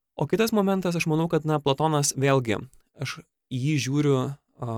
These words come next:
ne tiek į kažkokią, kaip čia pasakius, kaip galima modelį suprasti arba kaip pagalbą, įrankį suprasti mūsų problemas, bet veikiau kaip, am, galimybę leistis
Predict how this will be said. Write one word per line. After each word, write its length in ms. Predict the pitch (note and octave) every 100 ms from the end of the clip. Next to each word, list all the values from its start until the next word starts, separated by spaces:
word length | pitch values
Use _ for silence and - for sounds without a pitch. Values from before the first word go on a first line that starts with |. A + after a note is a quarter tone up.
| A2+ A2+ A#2 -
ne 220 | C#3+ B2 A#2+
tiek 240 | - C3
į 80 | B2 -
kažkokią, 460 | A#2+ A#2+ A#2+ A2+ B2
kaip 140 | A#2
čia 100 | A#2+
pasakius, 340 | A2 A#2 A#2 -
kaip 260 | B2 A#2
galima 760 | - A#2+ A#2 B2+ B2 A#2 G#2+ G#2+
modelį 580 | - A2 A2+ C3 A#2 G#2+
suprasti 680 | - - A2+ A#2+ - - A2+ G#2+ G2+ A#2 _ _ _ _ A2+
arba 180 | A2 A#2
kaip 120 | A#2
pagalbą, 440 | G#2+ A2 B2+ A#2 A#2+
įrankį 400 | B2 A#2 A2+ -
suprasti 640 | G#2+ A2 A#2 - - G#2+ C3 -
mūsų 340 | A#2 C3+ - -
problemas, 640 | G#2 A2 A2 F#3+ B3+ - _ _ _ _ -
bet 140 | D3
veikiau 320 | D#3+ - F#3+ F3+
kaip, 440 | - D#3+ D3+ -
am, 420 | D#3 D3 C#3+ C#3+ C#3+ _ _ _ _ _ _ _ C3
galimybę 640 | B2 C#3 C#3 C#3+ E3+ D3
leistis 540 | C3+ C#3 C#3+ - A#2+